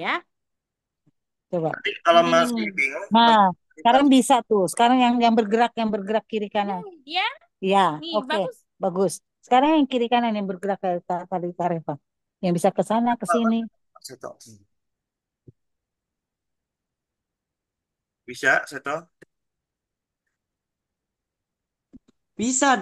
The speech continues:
Speaker 4: kok, Kak.
Speaker 1: Oh, coba sama ibu.
Speaker 3: Ya.
Speaker 1: Iya.
Speaker 3: Oh iya,
Speaker 1: Mama
Speaker 3: nanti
Speaker 1: sama ibu bukan di sini.
Speaker 3: kalau mau dikirim di
Speaker 1: Teman-teman
Speaker 3: W A
Speaker 1: dulu.
Speaker 3: boleh ya? Punya teman-teman mau difoto
Speaker 1: Bukan,
Speaker 3: boleh?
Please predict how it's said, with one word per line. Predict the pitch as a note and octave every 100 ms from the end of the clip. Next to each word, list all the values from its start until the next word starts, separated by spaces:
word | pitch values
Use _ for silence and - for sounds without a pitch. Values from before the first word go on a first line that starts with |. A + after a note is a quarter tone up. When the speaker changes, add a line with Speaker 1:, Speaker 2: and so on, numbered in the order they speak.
| F3+
Speaker 4:
kok, | F#3 F3+ F3+
Kak. | F#3 G3 A#3 - _
Speaker 1:
Oh, | - G#3+ A#3+
coba | - G#3 G3+
sama | G3 F#3+
ibu. | A3 - -
Speaker 3:
Ya. | - - - -
Speaker 1:
Iya. | F4 C4 F#3 _ -
Speaker 3:
Oh | G3
iya, | F#3+ E3 E3
Speaker 1:
Mama | C4
Speaker 3:
nanti | D#4+
Speaker 1:
sama | D4+ C4+ C4
ibu | C#4 _ _ _
bukan | G#3+ A#3+
di | A#3+ A#3+ D#3+
sini. | A#2+ G#3
Speaker 3:
kalau | D3 D#3+
mau | E3 D#3+
dikirim | D3+ D#3+ E3 D#3
di |
Speaker 1:
Teman-teman | D3+ D3+ D3 D3+ B3+
Speaker 3:
W | A3
A |
Speaker 1:
dulu. | F3
Speaker 3:
boleh | C3 D#3 A#2+
ya? | A2+ - _ _ _ _ _ _ _ _ _ _ _ _ _
Punya | - B2+ B2
teman-teman | B2+ B2 C3 D3+
mau | C#3
difoto | B2+ B2+ B2+ E3
Speaker 1:
Bukan, | C#3
Speaker 3:
boleh? | E3